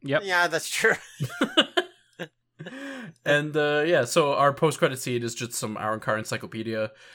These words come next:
Speaker 3: uh, where Gin's talking about the sun for, I think, the third time, or the, not the sun, the blue sky in, uh, Hueco Mundo for, I believe, the third or fourth time, and Tosin's like, "Why the fuck are you talking about this shit?" And Gin's like, "Oh, you know, I just have a vibe that the story's <laughs> coming here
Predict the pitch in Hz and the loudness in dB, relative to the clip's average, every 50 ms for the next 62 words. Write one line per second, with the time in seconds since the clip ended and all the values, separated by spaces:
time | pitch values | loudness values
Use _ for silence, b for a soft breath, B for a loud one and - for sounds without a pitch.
0 | B B B - 117 117 110 107 - 113 120 123 123 120 123 117 131 131 147 143 | B B B -2 0 0 0 0 -2 0 2 2 2 2 0 -4 -4 -4 -4 -4
1 | - - 147 139 - 156 147 127 135 127 120 127 120 - - 127 123 135 135 - | -4 -4 -4 -4 -2 -4 -6 -2 -4 -4 -4 -4 -6 -2 0 0 0 0 -4 -4
2 | - - - 113 110 - - 127 120 - - - - - - - 135 156 175 175 | -6 -4 -4 -4 -8 -6 -6 -6 -6 -6 -10 -16 -16 -10 -2 0 0 0 0 -2
3 | - - 165 160 175 - 156 151 143 123 117 117 120 - - - 131 123 - 107 | 0 0 0 0 2 0 0 0 0 0 -2 -4 -6 -6 -6 -8 -8 -6 -6 -8
4 | - - 110 101 101 104 _ - 120 123 120 - - 117 110 120 120 120 123 120 | -6 -6 -8 -8 -10 -12 _ -6 -6 -6 -6 -4 -4 -2 0 0 0 0 -2 -4
5 | 120 120 113 113 110 - 120 113 - 117 107 110 117 127 131 147 - B B B | -4 -4 -4 -6 -4 -4 -6 -6 -4 -8 -8 -4 -2 -2 -4 -4 -8 B B B
6 | B B B - - - 139 - - 143 139 135 120 143 143 151 175 196 202 208 | B B B -16 -6 -2 -2 0 2 2 0 2 2 0 -2 -2 -4 -6 -6 -4
7 | - 175 - - 143 131 131 135 120 - - 120 110 107 - - 117 107 104 113 | -4 -4 0 0 0 0 0 -2 -4 -4 -4 -6 -6 -6 -6 -6 -6 -4 -4 -4
8 | 120 127 127 - - 110 107 107 107 - 131 117 120 - 147 139 120 131 110 104 | -6 -8 -8 -6 -6 -4 -4 -6 -4 -4 -4 -2 -2 -4 -4 -4 -2 -2 -4 -4
9 | - b b b b b b b b b b _ _ _ _ _ _ _ _ _ | -4 b b b b b b b b b b _ _ _ _ _ _ _ _ _
10 | 160 175 208 240 247 185 160 - - 135 120 - 123 113 107 104 - 110 110 - | -2 0 2 2 2 2 0 0 2 0 2 2 0 -2 -2 -4 -6 -6 -6 -4
11 | - 117 107 104 104 98 101 104 101 - - - 98 98 - - _ _ _ 110 | -6 -6 -4 -4 -4 -4 -6 -10 -10 -8 -6 -6 -6 -6 -8 -10 _ _ _ -10
12 | 117 120 117 113 123 127 131 139 131 160 151 147 185 226 240 262 254 175 139 143 | -8 -8 -6 -4 -4 -2 -2 -2 -2 -2 -4 0 0 0 2 2 2 2 2 0
13 | 165 202 - - 202 214 226 202 214 202 - 220 214 202 190 160 190 214 180 123 | -2 -4 -4 -2 -2 -2 -2 -4 -6 -4 0 0 0 0 2 2 4 4 4 2
14 | - 131 139 139 151 151 - - 180 160 151 - - - - - 208 208 185 180 | 2 -2 -6 -4 -4 -4 -2 0 0 -2 -2 -2 -8 -8 0 2 2 2 2 -2
15 | 151 - 156 135 120 | -6 -4 -6 -6 -6